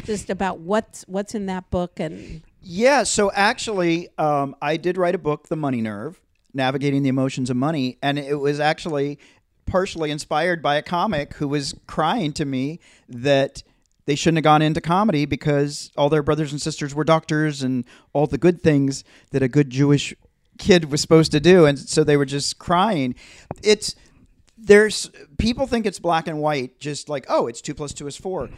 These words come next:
Speaker 2: No, we have so much emotional attachment about having success, thinking we deserve it, actually saying, "This is what I want, and this is what I'm gonna go for," because we say, "Oh, it's great, go for your dreams," but the minute you actually state your dreams,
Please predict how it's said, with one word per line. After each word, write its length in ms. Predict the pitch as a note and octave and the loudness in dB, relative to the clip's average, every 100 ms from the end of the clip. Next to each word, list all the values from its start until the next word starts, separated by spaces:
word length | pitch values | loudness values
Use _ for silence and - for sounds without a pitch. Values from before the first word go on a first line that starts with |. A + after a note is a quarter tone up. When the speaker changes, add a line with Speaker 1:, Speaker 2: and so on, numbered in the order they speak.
| - | -12
Speaker 2:
No, 260 | E3+ F#3+ F#3 | -4 0 0
we 160 | D#3 D#3+ | -2 -4
have 180 | E3 | -6
so 360 | - - F3+ F#3+ | -6 -6 -4 -2
much 260 | G3 F#3 - | -4 -6 -8
emotional 480 | D#3 D#3 E3 E3+ D3 | -6 -4 -4 -4 -8
attachment 720 | - D#3 D3+ - D3+ B2+ - - | -6 -6 -6 -6 -6 -8 -8 -10
about 520 | B2+ C#3 C3 C3+ - _ _ | -6 -2 -2 -2 -6 _ _
having 320 | - D3+ D3+ D#3+ | -8 -4 -4 -6
success, 720 | E3+ - E3 C#3+ C#3+ - - _ _ | -8 -8 -4 -2 -4 -8 -16 _ _
thinking 280 | D3+ D#3 D3+ | -8 -4 -4
we 100 | D3+ | -4
deserve 440 | C#3 B2+ C#3 C3+ | -6 -4 -2 -2
it, 200 | C#3+ - _ - | -6 -10 _ -10
actually 380 | C#3+ - D#3 | -8 -6 -8
saying, 520 | C3+ - D#3 C#3+ C3+ C3 | -6 -4 -4 -4 -4 -8
"This 200 | C#3+ D#3+ | -8 -8
is 140 | B2+ | -8
what 160 | C#3 C3 | -4 -2
I 80 | |
want, 540 | B2 A#2 A#2 G3+ - - _ _ | -2 -6 -8 -10 -12 -20 _ _
and 100 | C3 | -8
this 140 | C3+ C3+ | -6 -6
is 100 | B2+ | -6
what 120 | C3 | -6
I'm 100 | B2 | -4
gonna 120 | B2+ | -4
go 220 | A#2+ D3 | -2 -2
for," 300 | G#3+ C#3+ A#2+ | -2 -6 -8
because 540 | A#2+ D3 - D#3+ D#3 - _ _ - | -8 -10 -4 -2 -2 -6 _ _ -12
we 200 | F3 F#3 | -8 -4
say, 380 | - C#4 C#4+ | 0 4 4
"Oh, 100 | E3+ | 4
it's 120 | F#3+ - | 0 0
great, 200 | A3+ G#3+ | 0 2
go 120 | G#3 | 0
for 140 | A3 | 2
your 80 | E3+ | -2
dreams," 320 | D3 G#3 D#3 | 2 0 0
but 140 | D3 C#3+ | -4 -4
the 40 | |
minute 220 | E3+ F#3+ | -4 -2
you 100 | E3+ | 2
actually 300 | D#3+ - D3 | 2 0 -6
state 320 | - D#3+ E3 | -4 -2 -2
your 100 | F#3+ | 0
dreams, 340 | F#3+ G#3 A#3 | -2 0 0